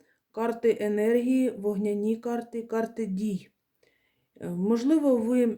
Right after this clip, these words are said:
будете за сіміркою жезлів в-,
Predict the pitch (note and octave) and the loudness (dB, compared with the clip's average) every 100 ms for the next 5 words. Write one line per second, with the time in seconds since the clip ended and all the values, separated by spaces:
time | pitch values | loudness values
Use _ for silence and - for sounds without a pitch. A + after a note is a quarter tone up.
0 | - D3 F#3+ G3+ B3 A#3 G#3 G#3 G3 F#3+ | -8 -12 -8 -2 -2 -2 0 -2 -2 -6
1 | _ _ _ _ _ _ _ _ _ _ | _ _ _ _ _ _ _ _ _ _
2 | _ _ F3+ F3+ G3+ G#3 A3 A3 - G#3 | _ _ -4 0 0 2 4 2 4 6
3 | G3+ G3 _ _ _ _ _ _ _ _ | 6 2 _ _ _ _ _ _ _ _
4 | _ _ _ _ _ _ _ F3+ F#3+ C4+ | _ _ _ _ _ _ _ -2 2 4
5 | C4 G#3+ - - _ _ _ _ _ _ | 2 -2 -4 -12 _ _ _ _ _ _
6 | _ - F3 E3+ | _ -16 -14 -14